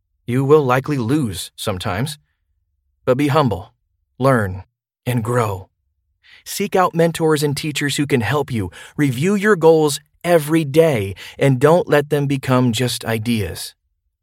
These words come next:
but rather a part of your very makeup. Make the choice now, so that when you struggle, you will get up and remind yourself that it's a part of the journey toward the goal you made.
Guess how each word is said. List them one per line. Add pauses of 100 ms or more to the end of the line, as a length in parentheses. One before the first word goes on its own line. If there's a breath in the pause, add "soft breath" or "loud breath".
(140)
but
rather
a
part
of
your
very
makeup. (1080)
Make
the
choice
now, (440)
so
that
when
you
struggle, (520)
you
will
get
up (340 loud breath)
and
remind
yourself
that
it's
a
part
of
the
journey
toward
the
goal
you
made.